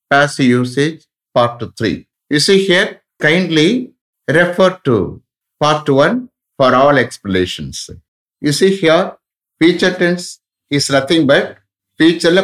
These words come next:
பர்டிகுலர் டயத்துல நடக்கக்கூடிய செயலுக்கு தான் ஃபியூச்சர் டென்ஸ் யூஸ் பண்றோம். ஓகே, அது ஆக்டிவ் யூசேஜா இருக்கட்டும், பாசிவ் யூசேஜா இருக்கட்டும்.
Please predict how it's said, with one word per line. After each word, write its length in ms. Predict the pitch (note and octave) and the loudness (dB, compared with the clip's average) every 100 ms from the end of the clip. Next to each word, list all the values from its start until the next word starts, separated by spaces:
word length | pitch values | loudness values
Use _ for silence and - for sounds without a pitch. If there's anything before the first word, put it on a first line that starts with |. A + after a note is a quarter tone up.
| F#3+ | -2
பர்டிகுலர் 340 | C#3+ D3+ C#3 D3+ | -4 -2 -2 2
டயத்துல 420 | D#3 D#3+ D#3 E3 A3 - _ _ _ D3 | 0 0 -2 -2 -2 -8 _ _ _ 0
நடக்கக்கூடிய 460 | D3+ E3+ D3 D3 C3+ | 0 0 -2 0 0
செயலுக்கு 300 | E3+ D#3 D3+ C#3 | 2 0 0 -2
தான் 120 | G3 | -2
ஃபியூச்சர் 280 | F3 C#3+ C#3 C#3+ | -2 -2 -2 -2
டென்ஸ் 200 | C#3 - - _ _ _ C3 | -4 -6 -14 _ _ _ 0
யூஸ் 160 | B2 A#2 A2+ | 0 0 -2
பண்றோம். 340 | F#2 F2 E2+ A#2+ | -2 -4 -4 -4
ஓகே, 200 | A#2+ G3+ F#3 D2+ - _ _ | -2 -2 -2 -6 -16 _ _
அது 100 | C#3+ C#3+ E3 | -2 0 0
ஆக்டிவ் 240 | - F#3+ F3 | 0 2 2
யூசேஜா 320 | E3 E3 E3 | 2 0 2
இருக்கட்டும், 340 | D#3 E3 G#3 G3 - | 0 -2 -4 -4 0
பாசிவ் 320 | C#3 - G#2 | -2 0 -4
யூசேஜா 340 | F2+ F#2 D2 C#2+ | -4 -6 -8 -8
இருக்கட்டும். 380 | - C#2 - - | -12 -16 -18 -20